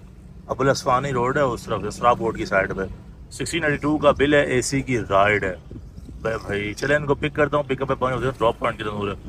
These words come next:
काफ़ी देर का बेटा, तकरीबन दो ढाई घंटे तो हो गए हों इस ride के लिए यार। यहाँ के फंस गया। खैर, पहली ride अठारह सौ की थी,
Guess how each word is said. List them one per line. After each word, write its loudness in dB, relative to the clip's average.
काफ़ी 6
देर 8
का 2
बेटा, 2
तकरीबन 2
दो 6
ढाई 4
घंटे 0
तो -2
हो -2
गए 2
हों -2
इस -10
ride -2
के -8
लिए -10
यार। -6
यहाँ 4
के -8
फंस 0
गया। 0
खैर, 2
पहली 2
ride 6
अठारह 4
सौ -2
की -8
थी, -12